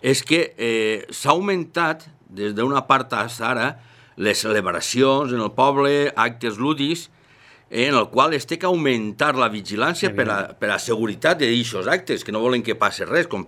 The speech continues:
Speaker 1: ha passat en alguns.
Speaker 2: Mm.
Speaker 1: Eh? Així com el, eh, el preu de les hores extres, eh, ha anat pujant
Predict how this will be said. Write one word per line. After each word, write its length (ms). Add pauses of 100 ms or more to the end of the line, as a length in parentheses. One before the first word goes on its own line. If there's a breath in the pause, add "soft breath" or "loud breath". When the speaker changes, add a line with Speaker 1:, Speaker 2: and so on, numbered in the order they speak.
(100)
Speaker 1:
ha 160
passat 320
en 100
alguns. 400
Speaker 2:
Mm. 160 (720 loud breath)
Speaker 1:
Eh? 300 (960 soft breath)
Així 360
com 220
el, 200 (120)
eh, 420
el 200
preu 280
de 100
les 200
hores 260
extres, 560 (100)
eh, 320
ha 100
anat 280
pujant 580